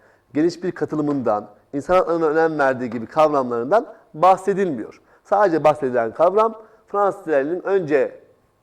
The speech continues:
Avrupa, sonra bütün dünyada etkili olan bir gelişme olmasıdır. Bu yüzden cevap A. İkinci soruyla devam ediyorum arkadaşlar.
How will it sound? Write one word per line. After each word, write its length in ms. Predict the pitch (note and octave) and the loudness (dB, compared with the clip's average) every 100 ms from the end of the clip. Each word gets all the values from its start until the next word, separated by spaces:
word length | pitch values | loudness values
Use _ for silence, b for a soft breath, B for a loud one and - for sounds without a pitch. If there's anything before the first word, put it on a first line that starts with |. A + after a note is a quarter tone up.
| - | 0
Avrupa, 580 | C3 F3 F#3 A3 A3 A3 | 4 4 2 0 0 -6
sonra 260 | - F3+ D#3+ | -6 -6 -6
bütün 200 | G3 E3 | -8 -6
dünyada 260 | C#3+ D#3 | -2 -2
etkili 420 | - E3 - F#3 | -2 -4 -6 -2
olan 280 | C#3+ D3 F3+ | 2 2 0
bir 120 | F#3+ | -4
gelişme 420 | D#3+ D3 D#3+ D#3+ D#3+ | -4 -6 -6 -6 -6
olmasıdır. 540 | B2 G#2 A#2+ E3 - b b b - | -6 -10 -10 -12 -12 b b b -6
Bu 80 | G3+ | -4
yüzden 260 | C#3 G#2+ | -2 -2
cevap 420 | G#2+ D#3 E3+ - | 0 2 0 -2
A. 340 | A#2+ - - b b b b b b b - | -2 -2 -8 b b b b b b b -20
İkinci 280 | - A#3 | -12 -12
soruyla 340 | A#3+ G#3+ F#3+ G3+ | -2 0 2 2
devam 260 | F#3+ F#3 | 4 2
ediyorum 240 | C#3 A2 G2+ | 0 -4 -8
arkadaşlar. 560 | G2 G2 F#2 D#3 G3+ | -12 -12 -10 -10 -10